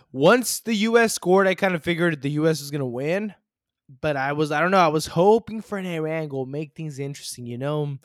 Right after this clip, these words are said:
make these two teams just knock each other out and kill each other, but de-, it wa-, it was a pretty solid game.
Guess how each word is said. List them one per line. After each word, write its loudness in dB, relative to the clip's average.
make -10
these -8
two -4
teams -12
just -14
knock -8
each -10
other -6
out -6
and -14
kill -8
each -12
other, -10
but -12
de-, 0
it 6
wa-, 6
it 2
was 0
a -10
pretty -6
solid -4
game. -12